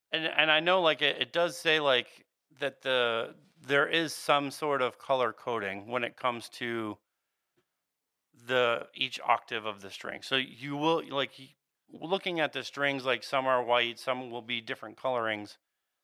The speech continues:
So you would know, like, which octaves you were kinda looking at. But when you're looking at forty-seven strings and you're looking at seven pedals on the floor,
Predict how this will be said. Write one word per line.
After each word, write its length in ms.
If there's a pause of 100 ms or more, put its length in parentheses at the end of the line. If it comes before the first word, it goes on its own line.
So 100
you 340
would 300
know, 320
like, 360 (840)
which 420
octaves 540
you 120
were 140
kinda 320
looking 360
at. 320 (1400)
But 240
when 160
you're 100
looking 240
at 160
forty-seven 560
strings 500
and 80
you're 120
looking 320
at 260 (220)
seven 420
pedals 320
on 140
the 80
floor, 500